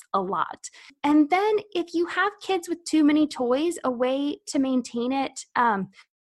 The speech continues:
would be to do, like, a toy rotation. So if you've ever, if you have younger children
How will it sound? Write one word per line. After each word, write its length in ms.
would 100
be 120
to 100
do, 160
like, 160
a 80
toy 280
rotation. 640
So 200
if 120
you've 100
ever, 180
if 140
you 40
have 100
younger 320
children 540